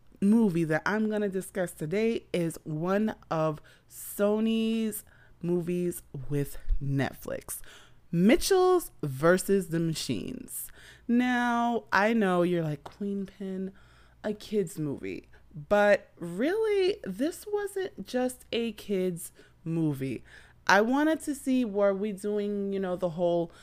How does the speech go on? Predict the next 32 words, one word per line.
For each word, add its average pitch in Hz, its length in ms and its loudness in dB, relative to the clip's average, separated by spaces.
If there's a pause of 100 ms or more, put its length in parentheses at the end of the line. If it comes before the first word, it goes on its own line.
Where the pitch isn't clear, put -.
(200)
cloudy 165 760 2
with 175 360 0
the, 160 180 2
you 185 140 0
know, 156 380 0
with 160 200 -2
meatballs 156 600 2
thing, 151 360 -2 (300)
or 180 400 8
if 165 320 0
we 170 240 -2
were 165 260 2
doing 156 540 0
Soul, 165 580 4
like, 160 260 0
on 151 160 0
Disney 156 360 0
Plus. 147 480 0 (420)
But 180 320 2
this 285 340 -2
was 427 280 -2
really 220 680 0 (200)
a 170 100 2
feel-good 208 960 0
movie 156 720 -4 (280)
for - 280 4
what 151 640 4 (340)
the 147 100 0
time 156 460 6
that 147 180 -4
we're 143 160 -4 (100)
in. - 300 -8